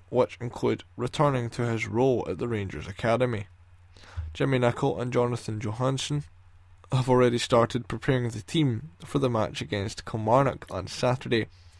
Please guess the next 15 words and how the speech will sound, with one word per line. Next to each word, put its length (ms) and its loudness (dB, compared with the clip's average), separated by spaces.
and 140 2
they 60 6
will 120 6
be 160 4
in 120 0
place 500 0
for 160 -6
the 100 0
two 220 2
remaining 380 -2
fixtures 500 -4
against 300 -6
Aberdeen 540 -4
and 200 -12
Hibernian. 640 -2